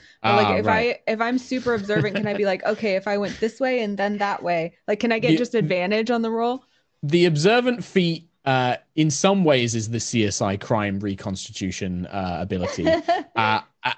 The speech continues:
Speaker 2: there's definitely a way in. I don't know if it's gonna be enough to give you advantage, but it's gonna allow you to make the check. 'Cause if you didn't have that,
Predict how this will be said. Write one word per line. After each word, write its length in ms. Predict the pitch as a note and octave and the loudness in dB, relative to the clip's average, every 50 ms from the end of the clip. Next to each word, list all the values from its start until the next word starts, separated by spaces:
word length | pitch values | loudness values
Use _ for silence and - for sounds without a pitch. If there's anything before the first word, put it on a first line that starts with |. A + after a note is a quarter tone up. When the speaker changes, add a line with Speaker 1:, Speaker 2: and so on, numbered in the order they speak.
| _ | _
Speaker 2:
there's 340 | D3 C#3 D#3 F3+ G3 F#3+ E3 | 0 2 4 4 4 4 2
definitely 480 | C#3 G3 G3+ G3 - A#3 A#3 A3+ A3+ - F3 | 2 2 2 2 4 4 4 4 4 4 4
a 140 | F3 F3+ F3 | 4 4 6
way 220 | D3+ D3+ D#3 D#3+ | 4 4 4 4
in. 480 | D#3+ D#3 - C3+ C3 C3 D#3 G#3 B3 - - | 4 2 2 2 4 4 4 2 -2 -2 0
I 100 | C3+ D3+ | 0 2
don't 220 | D3 D#3+ G#3 A#3+ | 2 2 2 2
know 80 | C4 C4+ | 2 0
if 140 | C4+ B3+ C#4+ | 0 0 -2
it's 100 | A#3+ - | -6 -4
gonna 140 | B3+ A#3 A3+ | -2 0 2
be 40 | G#3+ | 2
enough 180 | G3+ G3 F#3+ | 2 2 0
to 80 | - F3 | 0 0
give 180 | E3 D#3+ D#3 E3 | 2 2 4 6
you 100 | D3 D3 | 4 4
advantage, 560 | C#3 B2 A#2 A#2 B2+ C#3 C#3 G3 F#3 - - | 4 4 2 2 2 2 2 2 0 2 2
but 80 | D3 | 0
it's 140 | C3+ A2+ - | 0 0 0
gonna 220 | - - D#3 D#3 D3 | 0 2 4 4 4
allow 400 | C#3+ B2 B2 A#2+ B2 B2 B2 B2+ | 4 4 4 4 2 2 2 2
you 100 | B2 A#2 | 2 0
to 100 | - B2 | 0 -2
make 140 | A2+ F#2+ | -2 -2
the 60 | G2+ - | -4 -2
check. 240 | - - E2+ - | -2 -2 -2 -2
'Cause 80 | - - | -2 -2
if 120 | C3+ C3+ | 0 2
you 80 | - E3 | 2 2
didn't 220 | C#3+ G3 G#3 G3+ | 2 2 2 2
have 220 | F3 F3+ F#3 F3 E3+ | 0 -2 -2 0 2
that, 180 | F3+ G3 G3+ | 2 0 0